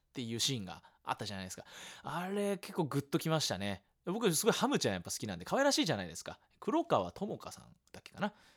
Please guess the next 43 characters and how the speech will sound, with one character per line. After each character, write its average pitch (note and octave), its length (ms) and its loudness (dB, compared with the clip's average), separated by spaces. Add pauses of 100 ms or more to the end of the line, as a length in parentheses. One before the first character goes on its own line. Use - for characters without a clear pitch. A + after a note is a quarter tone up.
(120)
え - 160 -12
ー、 G2+ 60 -4
演 F#2+ 100 -4
じ E2+ 100 -8
て F#2+ 80 -6
る E2+ 260 -10 (920)
女 G2+ 120 -2
優 F#2 120 -4
さ F2+ 120 -4
ん。 F#3+ 100 -8 (640)
う G2+ 80 -4
ん、 G2 340 0
す A2 60 -4
ご G3 60 0
い G#3+ 40 -2
可 F3+ 140 2
愛 F#3+ 80 4
ら G3 100 4
し F#3+ 280 0
い - 20 0
方 G#2+ 240 0
で E2+ 80 -4
す - 160 -10
よ - 100 -16
ね。 A#2 680 -8
す C3 100 -6
ご D3+ 100 6
い G#2 60 2
好 - 40 -2 (120)
き E2 120 -10
で。 C2+ 280 -16 (3000)
で、 G#3 280 2 (180)
な F3+ 120 2
ん D#3 40 2
で A#2 60 0
し - 80 -4
ょ F2+ 80 -4
う。 - 60 -10 (920)
今 B3+ 200 0
ま E4+ 100 2
で A#2 380 2
そ - 140 -8
の A2 280 -4